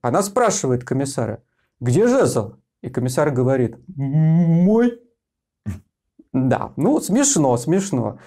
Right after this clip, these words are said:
И когда они решают объединиться, а, комиссар что-то там говорит, что «я сейчас брошу, значит, свою советскую власть и буду помогать тебе, а,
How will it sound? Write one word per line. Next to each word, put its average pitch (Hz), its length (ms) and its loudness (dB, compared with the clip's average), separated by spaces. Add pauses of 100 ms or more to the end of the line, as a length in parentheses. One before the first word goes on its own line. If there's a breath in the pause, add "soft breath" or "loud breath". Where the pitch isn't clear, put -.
(500 loud breath)
И 180 220 2
когда 170 400 2
они 147 200 2
решают 123 600 0
объединиться, 240 1400 0 (520)
а, 123 480 0 (480)
комиссар 135 580 -2
что-то 110 240 -8
там 113 220 -4
говорит, 160 400 0
что - 140 -4
«я 139 100 2
сейчас 131 260 -2
брошу, 156 540 2
значит, 127 360 -4
свою 131 200 -2
советскую 135 560 0
власть 277 300 0
и 320 40 -2
буду 233 220 0
помогать 147 520 -2
тебе, 220 440 0 (500 loud breath)
а, 117 540 0